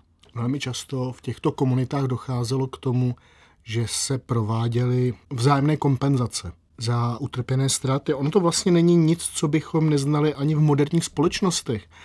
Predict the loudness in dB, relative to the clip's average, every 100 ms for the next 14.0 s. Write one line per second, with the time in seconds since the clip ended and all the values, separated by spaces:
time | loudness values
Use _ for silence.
0 | -20 -4 -2 0 2 2 2 0 -4 -2
1 | 0 2 2 2 2 4 2 0 -2 0
2 | 0 0 0 2 2 2 0 -4 _ -2
3 | 0 0 -4 -8 -12 -20 -20 -18 -6 -4
4 | -2 0 2 2 2 0 0 -6 -2 0
5 | 0 -2 -2 0 0 0 -2 -2 0 -2
6 | -2 -4 -4 -4 -4 -6 -10 -20 -20 -20
7 | _ 0 2 2 2 0 0 0 0 0
8 | 0 0 0 2 2 2 2 2 0 -4
9 | -12 -4 0 2 4 2 -2 -4 -2 -2
10 | -4 -4 -2 0 0 -2 0 0 0 -8
11 | -4 -2 -2 0 0 2 2 0 -2 -8
12 | -8 -4 -4 -6 -12 -20 -20 -20 _ -16
13 | -8 -8 -4 0 0 0 2 4 4 2